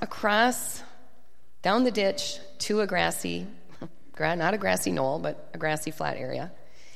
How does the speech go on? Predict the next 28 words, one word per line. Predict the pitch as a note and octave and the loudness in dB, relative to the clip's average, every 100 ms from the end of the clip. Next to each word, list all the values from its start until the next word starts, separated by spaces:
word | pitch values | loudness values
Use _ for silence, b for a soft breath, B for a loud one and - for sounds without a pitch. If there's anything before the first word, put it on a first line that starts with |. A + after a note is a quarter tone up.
| B B B B | B B B B
it's | G3+ G3+ | 0 2
like | G3 F#3+ F#3+ A#3 B3 | 0 2 2 2 2
I'm | A#3+ | 0
watching | F#3+ E3+ E3 G#3 G3+ | 2 2 2 2 2
a | |
movie | F#3+ F3 F#3 G#3 G#3 - | 0 0 0 0 0 0
in | F3+ | -2
slow | - F#3 F3 | -2 -2 -2
motion. | D#3+ C#3 - F#2 - - - | -2 -4 -4 -6 -8 -8 -6
I'm | D3+ D3+ | -6 -6
following | - - D#3+ D#3+ G#3 G#3+ A3 G#3+ G#3 | -8 0 4 6 6 4 2 0 -2
his | G3+ F#3+ | -2 -2
steps. | - - D#3+ - - - - - - - - - - b b b b | -4 -2 -4 -4 -8 -8 -8 -8 -8 -10 -10 -10 -10 b b b b
He | - G#3+ | -4 2
bends | G#3 A#3+ C4+ A3 | 4 6 4 2
down | F#3 E3 E3+ A#3 C4 - - | 2 2 0 -2 -4 -6 -8
to | G3 | -6
feel | - F#3 | 0 2
the | F#3+ | 2
pulse | G3 E3 D#3 G#3 - - - - - - - - - - - | 0 2 2 0 -4 -8 -8 -10 -10 -10 -8 -10 -10 -8 -6
of | E3+ | -2
a | |
body. | E3+ C3 A2 G#3 - - - - - - B B B B - E3+ | 0 0 0 -2 -6 6 6 6 -2 -8 B B B B -6 -2
And | E3+ | 2
I'm | E3+ F3 | 2 2
like, | D#3+ D3 - - - - | 0 -2 -6 -10 -10 -6
"Oh, | E4+ A4 - - - | -4 -4 -6 -10 -10
okay." | - - - F#2 A#3 E4 | -10 -8 -8 -4 -2 -2